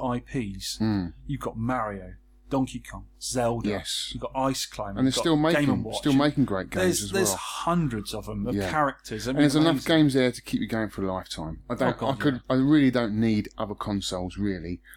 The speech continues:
Speaker 2: I've got enough games there. I haven't even played a lot of these games in my collection.
Speaker 1: Yeah, we have that trouble, don't
Speaker 2: You
Speaker 1: we?
Speaker 2: know, I can go back and play, uh, games I've got there. Ikaruga, I still haven't played, really. It's in my Nint-, uh, GameCube collection.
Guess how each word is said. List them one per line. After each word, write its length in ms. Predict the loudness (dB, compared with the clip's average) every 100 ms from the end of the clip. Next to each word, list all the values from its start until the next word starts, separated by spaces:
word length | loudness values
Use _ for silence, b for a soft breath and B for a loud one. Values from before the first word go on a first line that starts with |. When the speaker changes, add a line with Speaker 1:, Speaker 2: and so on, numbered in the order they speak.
| B
Speaker 2:
I've 80 | -6
got 140 | -2 2
enough 360 | 2 2 0
games 260 | -2 -2 0
there. 80 | -2
I 40 | -2
haven't 200 | -2 0
even 120 | -2
played 400 | -2 0 0 0
a 60 | -2
lot 180 | -4
of 60 | -4
these 140 | -8
games 440 | -6 -4 -4 -4 -2
in 80 | -4
my 120 | -6
collection. 440 | -8 -8 -6 -2
Speaker 1:
Yeah, 180 | 0 2
we 100 | 2
have 100 | 0
that 140 | -2 -4
trouble, 280 | -4 -4
don't 160 | -2 2
Speaker 2:
You 100 | 6
Speaker 1:
we? 60 | 6
Speaker 2:
know, 240 | 6 4
I 40 | 4
can 180 | 2
go 160 | 4 4
back 220 | 2 0
and 120 | 0 -2
play, 400 | 0 2 2 2 -6 -12 -10 -6
uh, 180 | -4 -6 -4
games 340 | 0 0 0
I've 120 | -2
got 200 | -2 -2 0
there. 380 | 2 0 -2 -6
Ikaruga, 580 | -6 0 2 2 2 -2
I 40 |
still 220 | -4 -4 -2
haven't 180 | -2 -4
played, 300 | -4 -2 -2
really. 300 | -2 0 0
It's 160 | -2
in 80 | -2
my 180 | -2 -4 -10 -6
Nint-, 400 | -2 -2 -2 -8 -8
uh, 140 | -8
GameCube 540 | -4 -4 -4 -4 -6 -6
collection. 520 | -6 -6 -4 -4